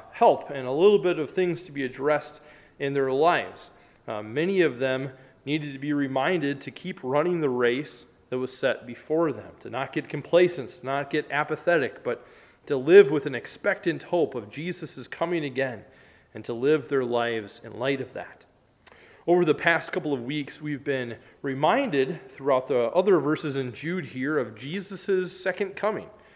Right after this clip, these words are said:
his coming to judge the living and the dead.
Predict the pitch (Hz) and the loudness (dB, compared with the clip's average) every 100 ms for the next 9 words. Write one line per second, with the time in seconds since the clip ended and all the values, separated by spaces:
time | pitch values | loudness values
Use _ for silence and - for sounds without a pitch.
0 | - _ _ 120 - - 160 175 165 131 | -20 _ _ -10 -8 -2 0 0 -4 -8
1 | 113 107 147 170 170 - - - _ 113 | -10 0 2 2 -2 -10 -18 -20 _ -6
2 | 123 123 165 160 165 165 175 135 127 123 | -4 0 0 0 -2 -2 -6 -8 -8 -8
3 | 107 143 113 - | 0 0 0 -6